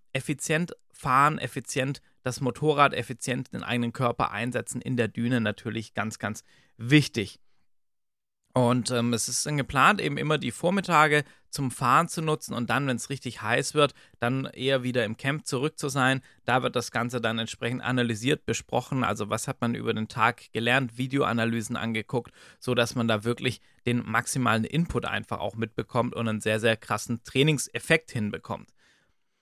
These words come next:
Ab Tag drei ist dann optional noch die Möglichkeit, das Ganze mit Navigation zu kombinieren. Also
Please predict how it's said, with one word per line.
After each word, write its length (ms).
Ab 160
Tag 300
drei 400
ist 280
dann 300
optional 920
noch 240
die 140
Möglichkeit, 720
das 180
Ganze 340
mit 200
Navigation 800
zu 100
kombinieren. 640
Also 280